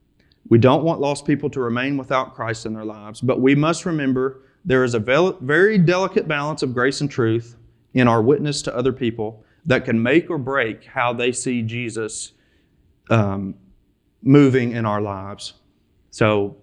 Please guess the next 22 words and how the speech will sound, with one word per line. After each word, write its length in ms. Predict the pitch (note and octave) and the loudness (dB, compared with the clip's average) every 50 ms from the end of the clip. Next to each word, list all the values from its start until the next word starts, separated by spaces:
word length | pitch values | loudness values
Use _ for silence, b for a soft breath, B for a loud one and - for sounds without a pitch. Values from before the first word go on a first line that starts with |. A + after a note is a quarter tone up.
| _ - | _ -6
Pastor 420 | C3+ C3 C3 - - A#2+ A#2 A2+ | -4 -4 -4 -4 -4 -6 -6 -6
Steve 440 | A#2 - - C#3+ D3 D3 C#3+ C3 B2+ | -4 0 0 2 2 2 0 -2 -2
Ballin 600 | C3+ C#3 C3+ B2+ A#2+ A#2 A#2+ B2 C3 B2+ C#3 - | 0 0 0 0 -2 -2 -4 -6 -8 -8 -8 -8
in, 400 | B2 B2 A#2+ A#2+ A#2+ A#2+ A#2+ - _ _ _ _ _ | -6 -6 -6 -6 -6 -8 -12 -14 _ _ _ _ _
in 160 | C3 B2+ B2 | -2 0 0
Australia, 540 | A#2 A2+ A2+ - - E3+ E3 C#3+ C3 B2+ C3 | 0 -2 -4 -4 -4 -2 2 2 2 2 2
s-, 280 | C3 - - - - - - _ _ _ _ F#2 - - - A2+ A2 - - - _ _ _ _ - | -2 -6 -10 -14 -14 -18 -20 _ _ _ _ -10 -10 -10 -10 -10 -14 -14 -14 -16 _ _ _ _ -8
one 160 | - B2 B2 | -4 -2 -2
of 80 | A#2+ G#2+ | 0 0
the, 180 | A2 G#2 G#2 - - _ _ | -2 -4 -6 -8 -14 _ _
one 140 | - A#2+ B2 | -6 -6 -6
of 60 | A#2+ | -4
the 60 | A#2 | 0
greatest 260 | G#2 D3 F#3+ G3 F#3+ - | 4 4 4 4 4 0
things 220 | F3+ E3+ E3 D#3+ | -4 -2 -2 -2
I 60 | D#3 | -2
learned 240 | D3+ D3+ D3+ C#3+ C#3 | -2 -4 -6 -6 -4
on 80 | B2+ A#2+ | -4 -4
that 120 | A#2 A2+ | -4 -4
trip, 200 | - - B2+ A#2+ | -6 -8 -8 -6
he 60 | B2+ A2+ | -6 -6
said, 280 | - A#2+ A2 G#2 A2 | -2 -2 -2 -2 -4